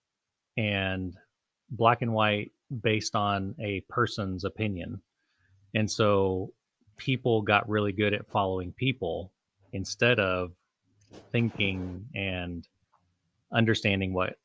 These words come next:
what God wants for their life individually. Um,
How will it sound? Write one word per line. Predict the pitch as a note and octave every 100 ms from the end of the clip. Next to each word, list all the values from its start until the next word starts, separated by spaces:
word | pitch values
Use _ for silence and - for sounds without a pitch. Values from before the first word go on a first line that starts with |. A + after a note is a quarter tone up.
| -
what | G#2+ F#2
God | G2+ G2
wants | F#2+ G2 -
for | -
their | F2
life | F#2 A2 G#2 F#2+ -
individually. | A2+ G2 G2 C3+ G2+ - - F2 - -
Um, | F#2+ F2+ F2 F2 F2